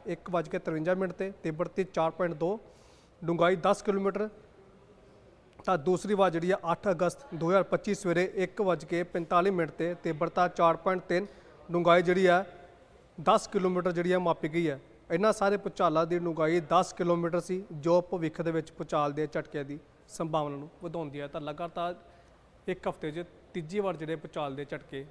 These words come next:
ਮਹਿਸੂਸ ਕੀਤੇ ਗਏ ਸੀ ਕਿ ਜਿਸ ਦੇ ਨਾਲ ਪੂਰਾ ਅਫਗਾਨਿਸਤਾਨ ਹਿੱਲ ਗਿਆ ਸੀਗਾ, ਤਾਂ ਲੋਕ ਆਪਣੇ ਜਾਨ ਬਚਾਉਣ ਦੇ ਲਈ ਘਰਾਂ ਚੋਂ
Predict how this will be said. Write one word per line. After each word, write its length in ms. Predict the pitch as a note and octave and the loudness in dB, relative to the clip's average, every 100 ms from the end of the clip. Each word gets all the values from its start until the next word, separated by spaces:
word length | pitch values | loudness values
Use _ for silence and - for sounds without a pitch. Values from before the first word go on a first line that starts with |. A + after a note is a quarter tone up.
| - | -14
ਮਹਿਸੂਸ 320 | D3+ G#3 F#3+ | -8 -8 -8
ਕੀਤੇ 240 | E3+ - | -10 -12
ਗਏ 140 | D3 D3 | -12 -12
ਸੀ 140 | - F3 | -14 -10
ਕਿ 120 | F#3 | -10
ਜਿਸ 220 | D#3 D#3 | -8 -10
ਦੇ 120 | E3+ | -8
ਨਾਲ 280 | D#3+ D3 D3+ | -6 -6 -8
ਪੂਰਾ 280 | - - D#3 | -8 -6 -6
ਅਫਗਾਨਿਸਤਾਨ 600 | C3+ C#3 C#3+ D#3+ - E3+ | -6 -10 -8 -8 -8 -8
ਹਿੱਲ 160 | D3 | -10
ਗਿਆ 120 | D3 F3 | -8 -8
ਸੀਗਾ, 300 | E3+ D#3 D#3 | -8 -8 -8
ਤਾਂ 220 | E3+ D#3+ | -6 -6
ਲੋਕ 400 | D3+ D3+ E3+ E3+ | -6 -6 -6 -6
ਆਪਣੇ 340 | D#3 F3 F3+ F3+ - - D3+ | -6 -6 -6 -8 -18 -20 -10
ਜਾਨ 240 | C3+ F3+ | -4 -2
ਬਚਾਉਣ 320 | G3 F#3+ E3 D3+ | -2 -6 -6 -6
ਦੇ 80 | |
ਲਈ 180 | D3 D3 F3 - - - E3+ | -8 -10 -12 -20 -20 -8 -6
ਘਰਾਂ 120 | C#3 | -6
ਚੋਂ 140 | - | -10